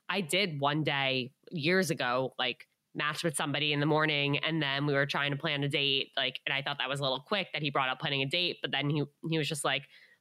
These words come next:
"Long shot, but, like, are you around tonight?" And I actually was, and we went on a date, and I think half the time we were just, like, laughing about how crazy it was that we were on a date that night, but we ended up having a really great time,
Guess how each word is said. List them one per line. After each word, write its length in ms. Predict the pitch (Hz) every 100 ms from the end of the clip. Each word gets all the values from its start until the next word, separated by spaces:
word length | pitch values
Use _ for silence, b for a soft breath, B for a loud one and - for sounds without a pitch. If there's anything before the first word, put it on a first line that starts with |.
| -
"Long 280 | 170 202
shot, 300 | 220 180 147 147
but, 60 |
like, 180 | 147 151
are 80 | 143
you 160 | 165 170
around 260 | 165 151
tonight?" 460 | 143 143 135 196 240 -
And 100 | 170
I 40 |
actually 420 | 147 139 - 180
was, 500 | 139 156 175 147 151 143
and 220 | 156 151
we 100 | 151
went 180 | 160 165
on 140 | 170
a 40 | 170
date, 360 | 180 185 165 -
and 360 | 156 147 143 143 B B B
I 60 | 196
think 160 | 214 208
half 180 | 185
the 80 | -
time 240 | 170 160 160
we 100 | 151
were 80 |
just, 140 | 147 147
like, 140 | 151
laughing 340 | 147 143 165 165
about 320 | 147 139 -
how 140 | 143
crazy 320 | 143 175 160
it 60 | 170
was 180 | 147 147
that 100 | 151
we 100 | 147
were 100 | 139
on 100 | 139
a 40 |
date 260 | 139 190 220
that 160 | 170
night, 200 | 160 131 147
but 120 | 175
we 80 | 185
ended 160 | 190
up 100 | 233
having 240 | 247 240 254
a 80 |
really 300 | 220 190 220
great 280 | 214 202 214
time, 480 | 208 220 208 - 131